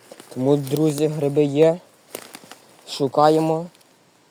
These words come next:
Ставте вподобайки, все у нас буде супер. Так, так, друзі, знайшов ще одного білого. Такого файного. Зараз вам його покажу. О. Такого білого.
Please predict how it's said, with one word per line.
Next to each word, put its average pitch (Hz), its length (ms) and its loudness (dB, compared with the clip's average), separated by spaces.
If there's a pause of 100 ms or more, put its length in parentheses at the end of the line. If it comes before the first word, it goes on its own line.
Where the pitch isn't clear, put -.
(1300)
Ставте 143 460 -4
вподобайки, 143 880 0
все 143 160 -4
у 139 40 0
нас 139 140 -2
буде 131 200 -4
супер. 117 280 -12 (1500)
Так, 139 220 6 (280)
так, 147 300 0
друзі, 151 640 -2
знайшов 139 400 2
ще 147 380 2 (120)
одного 143 320 -2
білого. 127 340 -2 (1300)
Такого 151 380 2 (320)
файного. 135 440 0 (840)
Зараз 120 120 -6
вам 123 100 -2
його 123 200 -6
покажу. 117 440 -4 (1040)
О. 110 60 -16 (1160)
Такого 127 220 -14
білого. 117 320 -12